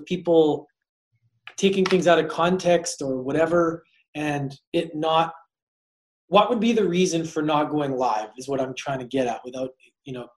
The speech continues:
<laughs> making it too wordy of a question, because somebody like Joe Rogan having to stop live, such a show that is just,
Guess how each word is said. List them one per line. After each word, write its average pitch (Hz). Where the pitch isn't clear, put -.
<laughs> -
making 180
it 170
too 196
wordy 160
of 147
a 147
question, 180
because 165
somebody 214
like 196
Joe 175
Rogan 165
having 156
to 151
stop 151
live, 139
such -
a 175
show 170
that 151
is 139
just, 143